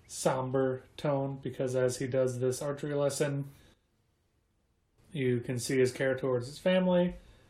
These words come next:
turns around, and they're all gone, and he has no idea what's going on because this takes place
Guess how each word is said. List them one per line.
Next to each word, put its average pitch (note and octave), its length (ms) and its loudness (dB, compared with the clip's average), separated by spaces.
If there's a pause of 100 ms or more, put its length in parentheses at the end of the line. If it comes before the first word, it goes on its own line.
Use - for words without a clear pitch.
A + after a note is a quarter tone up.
(140)
turns C#3+ 260 0
around, C3+ 320 2
and B2+ 220 0
they're B2 160 -2
all C3 240 4
gone, C3 400 -4 (140)
and C3 120 -6
he B2 60 0
has A#2+ 140 0
no C3 160 2
idea B2+ 260 6
what's A#2 180 -4
going C3 280 -10
on E3+ 180 -14 (440)
because A#2+ 480 0
this B2 180 -2
takes B2+ 240 -2
place A#2+ 480 0